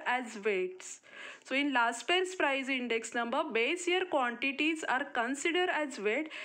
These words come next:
and in Pasch's price index number, current year quantities are considered as weight. That is a major difference between last best price index number and Pasch's price index number.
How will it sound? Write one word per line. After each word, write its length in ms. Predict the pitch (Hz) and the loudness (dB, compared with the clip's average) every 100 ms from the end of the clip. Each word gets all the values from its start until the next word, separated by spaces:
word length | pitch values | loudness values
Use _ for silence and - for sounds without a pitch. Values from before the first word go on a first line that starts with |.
| - - | -6 -2
and 120 | 240 | 2
in 200 | 302 311 | 0 4
Pasch's 580 | 254 269 277 381 392 370 | 6 6 2 2 2 2
price 380 | 311 269 254 | 2 2 2
index 460 | 269 254 240 240 - | 0 2 0 -2 0
number, 340 | 247 233 269 302 | 0 0 -2 0
current 400 | - 247 294 370 | 2 4 4 4
year 220 | 359 370 381 | 4 4 4
quantities 680 | 349 269 254 269 277 277 - | 4 4 2 0 2 0 2
are 180 | 262 285 | 2 2
considered 640 | 240 226 262 311 311 320 - | 2 2 2 2 4 2 2
as 360 | 254 320 311 | 2 2 -4
weight. 420 | 208 208 196 185 - - - - | 2 2 4 0 -8 -16 -16 -2
That 160 | 240 | 2
is 160 | 285 269 | 2 2
a 60 | 330 | 2
major 440 | 277 302 359 370 | 4 2 4 2
difference 500 | 285 262 - 277 262 | 2 0 2 2 2
between 460 | 269 262 277 269 214 | -2 0 -2 2 2
last 320 | 208 214 - | 2 0 0
best 260 | 294 302 | 0 0
price 320 | 320 285 269 277 | 0 0 0 0
index 460 | 269 269 285 - | 0 0 -2 -2
number 220 | 311 294 | 0 2
and 260 | 349 392 403 | 2 0 2
Pasch's 560 | 262 226 220 254 226 - | 2 2 -2 -2 -2 0
price 320 | 226 214 208 | 0 0 0
index 500 | 208 202 190 185 - | -2 0 -2 -4 -6
number. 380 | 196 190 196 | -6 -6 -8